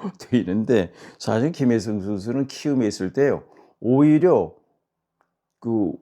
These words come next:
오른손 투수보다는 왼손 투수하고 대결할 때가 더 성적이 좋았어요. <laughs> 그런데 <laughs> 하여튼 그 이 로버츠 감독은 철저하게 플라튼 시스템을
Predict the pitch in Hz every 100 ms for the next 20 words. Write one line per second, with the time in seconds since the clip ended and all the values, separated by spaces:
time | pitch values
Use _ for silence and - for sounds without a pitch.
0 | - 113 120 139 143 143 147 139 131 127
1 | 131 120 123 156 151 120 113 120 123 120
2 | - 117 120 117 120 104 107 101 101 127
3 | 120 113 120 - 101 107 101 104 98 127
4 | - 85 71 - _ - 127 - - _
5 | _ - - - 127 139 139 - 139 -
6 | - - - 117 - 139 104 120 107 120
7 | 104 - _ - _ - 104 98 95 87
8 | 98 92 80 78 64 95 101 90 95 90
9 | 98 101 - 104 - 113 120 143 143 -
10 | 95 - 87 82 80 - - 85 82 78
11 | 113 135